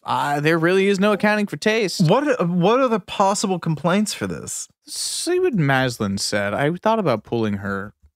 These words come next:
Speaker 1: I didn't wanna give, you know, give them space, but let's see what Maslin and, and Ebert said. Janet Maslin, reviewing it for the New York Times, summarized the film as "not a great show of wit or tunefulness,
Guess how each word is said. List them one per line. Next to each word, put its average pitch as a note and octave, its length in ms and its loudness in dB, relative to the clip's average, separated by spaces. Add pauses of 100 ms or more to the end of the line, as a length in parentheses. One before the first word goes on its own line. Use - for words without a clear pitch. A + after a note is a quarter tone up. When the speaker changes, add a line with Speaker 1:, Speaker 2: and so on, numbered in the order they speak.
(160)
Speaker 1:
I C3 40 -4
didn't F3 200 0
wanna D#3 140 0
give, G2+ 480 -4 (220)
you - 100 -8
know, - 240 -14 (580)
give A2 140 -6
them G2+ 180 -4
space, - 520 -8
but - 160 -6
let's E3 200 -4
see - 200 -4
what G#2 140 -4 (200)
Maslin G#2 500 -4
and, - 280 -12 (240)
and A2 280 -8
Ebert - 360 -10
said. G2+ 400 -6 (100)
Janet G#3+ 240 4
Maslin, C#3 540 0
reviewing D#3 320 2
it A#2+ 100 0
for - 80 -2
the C3+ 80 2
New C#3 80 2
York B2+ 220 2
Times, A#2+ 360 2
summarized F3+ 540 2
the C3+ 60 -2
film D#3 280 2
as C3 320 2
"not D#3 320 2
a C4+ 120 2
great F3 400 0
show F#3 340 2
of A#2+ 160 -2
wit C#3 320 0
or D3+ 160 2
tunefulness, A#2 920 0